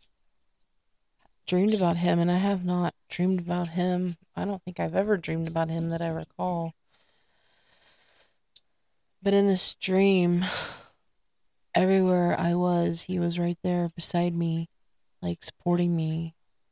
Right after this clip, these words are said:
The feeling that I got was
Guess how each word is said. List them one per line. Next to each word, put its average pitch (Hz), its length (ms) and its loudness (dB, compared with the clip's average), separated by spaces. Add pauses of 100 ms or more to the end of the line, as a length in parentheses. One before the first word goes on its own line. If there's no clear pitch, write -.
(2750)
The 214 60 -12
feeling 240 420 4
that 185 120 2
I 180 140 0
got 175 420 -2
was 175 760 0